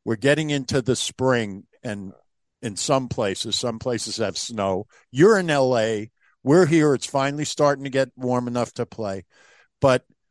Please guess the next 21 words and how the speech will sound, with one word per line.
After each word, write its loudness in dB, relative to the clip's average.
let's 2
talk 4
for 2
a 2
minute -2
about 0
mentally 0
what 0
you -4
think -6
is -2
a 2
good 0
way 2
to -4
start 0
as -6
we -2
get 0
back -4
out -2